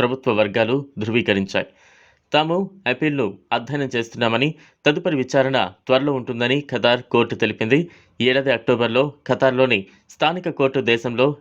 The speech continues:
ఏడాది పాటు నిర్బంధంలో ఉన్న ఎనిమిది మంది మాజీ భారత నావికాదళ సిబ్బందికి మరణశిక్ష విధించింది.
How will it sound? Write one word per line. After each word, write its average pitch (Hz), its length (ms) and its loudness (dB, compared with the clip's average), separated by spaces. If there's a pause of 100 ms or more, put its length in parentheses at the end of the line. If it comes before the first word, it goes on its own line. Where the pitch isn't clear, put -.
(200)
ఏడాది 135 300 -2
పాటు 123 180 -2 (100)
నిర్బంధంలో 120 560 0
ఉన్న 113 240 -2 (380)
ఎనిమిది 143 260 -2
మంది 131 180 0 (120)
మాజీ 123 280 0 (140)
భారత 120 260 -2 (120)
నావికాదళ 117 520 -2 (300)
సిబ్బందికి 120 500 0 (460)
మరణశిక్ష 131 520 -4
విధించింది. 101 480 -4